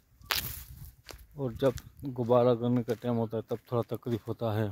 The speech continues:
चूल्हा लगाना तमर का वक्त में है, इतना मुश्किल नहीं है, आसान काम है, बस अल्हम्दुलिल्लाह रिज़्क है।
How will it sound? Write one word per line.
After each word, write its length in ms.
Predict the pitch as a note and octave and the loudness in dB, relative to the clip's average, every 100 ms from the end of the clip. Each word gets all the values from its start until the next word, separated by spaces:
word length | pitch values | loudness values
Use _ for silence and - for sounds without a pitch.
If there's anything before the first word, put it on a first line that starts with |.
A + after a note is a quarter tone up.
| - _ - _ - - _ _ _ _ _ _ _ _ _ _ _ _ - | -6 _ -20 _ -20 -20 _ _ _ _ _ _ _ _ _ _ _ _ -10
चूल्हा 200 | - B2+ | 0 2
लगाना 400 | A#2 A2+ A2+ A#2 G#2+ | 4 2 2 0 -2
तमर 260 | B2 A#2+ A#2 | 0 0 0
का 140 | - A#2 | 0 -2
वक्त 380 | A2+ - - A#2+ | 0 -2 -6 -4
में 100 | A2 | 0
है, 180 | A2+ G#2 - - _ _ _ _ _ _ _ _ _ _ _ _ _ _ - _ - _ - | 2 0 -4 -20 _ _ _ _ _ _ _ _ _ _ _ _ _ _ -20 _ -20 _ -20
इतना 240 | B2+ C3 A#2+ | -8 -2 2
मुश्किल 360 | B2 - C3+ A#2+ | 2 0 -2 2
नहीं 260 | B2+ B2 | 4 4
है, 160 | A2+ A2+ B2 _ _ _ _ _ _ _ _ _ _ _ - | 2 0 -6 _ _ _ _ _ _ _ _ _ _ _ -8
आसान 360 | A#2+ - C#3+ D3 | -8 0 2 2
काम 320 | C3 C#3 C#3 | 4 4 4
है, 220 | B2 B2+ B2 - - - - - - - - - _ _ - - - - - - _ _ - - _ _ C3 | 4 2 0 -8 -16 -10 -10 -10 -12 -14 -16 -20 _ _ -20 -20 -10 -10 -10 -18 _ _ -20 -20 _ _ -14
बस 200 | B2 - | -10 -4
अल्हम्दुलिल्लाह 720 | A#2 B2+ C3+ B2 A#2 A#2 G#2+ | -2 0 2 2 2 4 6
रिज़्क 360 | A2 A2 A#2+ - | 4 2 -2 -2
है। 160 | A#2+ | -2